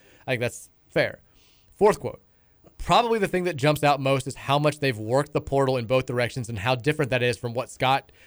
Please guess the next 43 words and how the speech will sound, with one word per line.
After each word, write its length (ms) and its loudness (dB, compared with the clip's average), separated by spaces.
uh, 140 -2
came 340 0
from 300 0
at 100 -2
Appala-, 540 -2
at 140 -2
Appalachian 400 -2
State. 300 -4
Even 220 2
as 100 2
a 60 -2
G 160 -2
five, 320 4
they 80 0
had 100 -2
a 40 -2
system 340 -2
of 80 -4
developing 460 0
guys, 340 0
building 320 -2
a 80 0
very 360 0
specific 440 -4
culture, 440 -2
and 80 -6
the 40 -4
last 300 2
few 120 -4
years, 220 4
it 80 -14
seems 220 -4
like 140 0
they're 140 -2
always 440 2
scrambling 440 -2
to 100 -4
rebuild 500 -2
that 160 -2
roster 340 -2
and 80 -2
define 340 -4
themselves." 520 -16